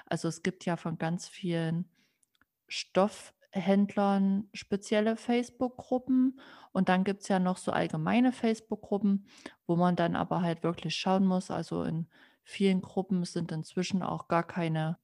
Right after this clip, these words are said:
Werbeposts, die es ja dann einfach sind, wenn du explizit einen Stoff oder einen Schnitt bewirbst. Die wollen das gar nicht mehr, dass du da gar nicht werben durfst, äh, darfst. Die werden dann entweder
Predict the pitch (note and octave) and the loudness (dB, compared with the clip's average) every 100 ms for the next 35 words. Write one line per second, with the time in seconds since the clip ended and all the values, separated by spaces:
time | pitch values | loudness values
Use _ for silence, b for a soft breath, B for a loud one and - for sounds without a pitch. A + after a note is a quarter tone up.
0 | _ - F#3 F#3 G3+ G3 - F#3+ F#3 F#3 | _ -8 0 2 2 -2 -2 0 0 -2
1 | - - _ - F3 D#3+ D#3+ D#3 A#2 D#3 | -12 -20 _ -6 -4 0 0 0 -2 -4
2 | - D#3 - G3+ G3 F#3 F3 F3 E3+ F3+ | -6 -6 2 2 2 0 -2 0 -2 -4
3 | - - F3+ - F3 - F3+ - D#3+ - | -6 -6 -6 -6 -6 -4 -2 -2 -2 -4
4 | - F3 - - D#3+ D#3 D#3 - F3+ F3+ | -2 -2 -2 -4 -4 -4 -4 0 2 2
5 | - _ - E3+ F3 F3+ F#3 - - _ | -6 _ -10 -4 0 2 0 -8 -20 _
6 | D#3 F3 G3 G#3 G3 - F3+ F3 F3+ - | -4 2 2 2 -2 -2 0 0 -4 -4
7 | F3 F3 F3+ - B B B - F3 - | -2 -2 -4 -8 B B B -4 -4 -2
8 | E3+ E3 E3 E3 E3 - E3 E3 - G3 | 0 2 2 0 -2 0 -2 -2 0 0
9 | G#3 - - - D#3+ F#3 G3+ G#3+ - - | 0 -4 -12 -2 0 2 -2 -2 -10 -8
10 | F3+ E3+ F3 F3 D#3+ E3+ E3 D#3+ D3+ | -2 -2 -2 -2 -2 -2 -4 -4 -6